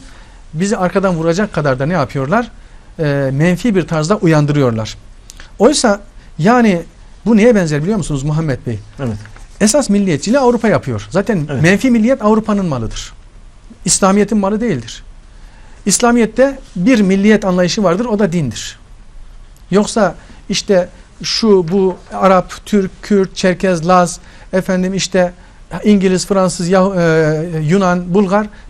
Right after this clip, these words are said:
Speaker 1: böyle bir ayrım İslamiyet unsurlar içerisinde yoktur. La ilahe illallah Muhammedur Res-, Resulullah diyen, e, şeriat-ı Muhammedi aleyhissalatü vesselama dahil olan herkes nedir? E, bu milliyetin içerisinde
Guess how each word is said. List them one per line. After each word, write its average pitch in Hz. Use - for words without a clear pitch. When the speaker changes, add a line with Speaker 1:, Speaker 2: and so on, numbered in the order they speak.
Speaker 1:
böyle 247
bir 196
ayrım 214
İslamiyet 190
unsurlar 185
içerisinde 160
yoktur. -
La 208
ilahe 170
illallah 135
Muhammedur 160
Res-, 151
Resulullah 165
diyen, 135
e, 127
şeriat-ı 190
Muhammedi 175
aleyhissalatü 160
vesselama 139
dahil 180
olan 131
herkes 233
nedir? 202
E, 143
bu 214
milliyetin 180
içerisinde 160